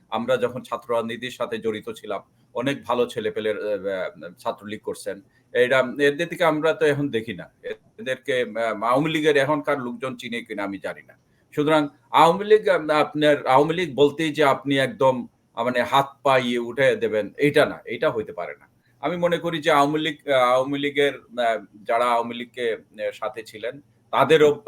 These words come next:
এখনকার সময় এসছে যে এই সমস্ত, আহ, দুর্নীতি, এই সমস্ত জেনোসাইডকারী এবং এই সমস্ত মিথ্যা, আহ, আহ, যারা, আহ, গুম, মিথ্যার একটা রাজত্ব সৃষ্টি করেছিলেন,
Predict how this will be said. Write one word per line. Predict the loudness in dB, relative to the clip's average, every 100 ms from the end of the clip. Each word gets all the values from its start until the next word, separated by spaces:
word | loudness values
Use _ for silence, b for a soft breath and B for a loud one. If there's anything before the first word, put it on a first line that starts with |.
| -2
এখনকার | -2 -4 -6 -6
সময় | -6 -8 -4 -4
এসছে | -4 -8 -14 -14 _ _ _
যে | -8
এই | -6
সমস্ত, | -6 -8 -8 -6
আহ, | -6 -6 -10 -8 -8
দুর্নীতি, | -6 -6 -6 -6 -8 -6
এই | -6
সমস্ত | -8 -10 -8 -8
জেনোসাইডকারী | -6 -8 -6 -6 -4 -4 -4 -4 -14 _ _
এবং | -6 -2 0 -2 -8 _ -6
এই | -6
সমস্ত | -4 -4 -4 -4 -4
মিথ্যা, | -2 -4 -8 -2 0
আহ, | 0
আহ, | -2 -4 -2 -2 -4 -8 -4 -2 -2 -2
যারা, | 0 0
আহ, | -2 -4 -8 -8 -6
গুম, | -6 -6 -8 -14 -16 _ -20 -20 _ _ -12
মিথ্যার | -8 -8 2 4 4
একটা | 2 -2 0
রাজত্ব | 0 0 -4 -6
সৃষ্টি | -8 -10 -14 -6
করেছিলেন, | -6 -6 -10 -10